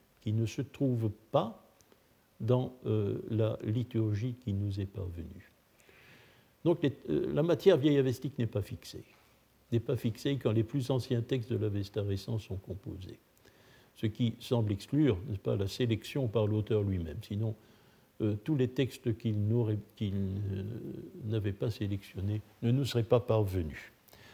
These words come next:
Alors, ça ne peut pas être non plus, euh, les arrangeurs du yasna, euh, pour une raison de transmission, je vais vous l'expliquer la plus simplement possible, mais,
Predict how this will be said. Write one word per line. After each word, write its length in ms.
Alors, 380
ça 180
ne 140
peut 200
pas 300
être 320
non 220
plus, 340
euh, 440
les 320
arrangeurs 640
du 200
yasna, 640
euh, 220
pour 340
une 240
raison 480
de 140
transmission, 800
je 120
vais 280
vous 140
l'expliquer 560
la 140
plus 180
simplement 640
possible, 800
mais, 220